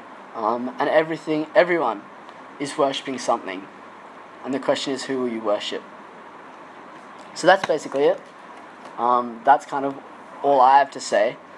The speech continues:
But I thought it'd be good, um, just to have a time where Ryan,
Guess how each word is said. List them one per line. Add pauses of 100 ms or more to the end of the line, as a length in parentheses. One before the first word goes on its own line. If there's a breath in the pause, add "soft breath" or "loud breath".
(920 loud breath)
But
I
thought
it'd
be
good, (240)
um,
just
to
have
a
time
where
Ryan,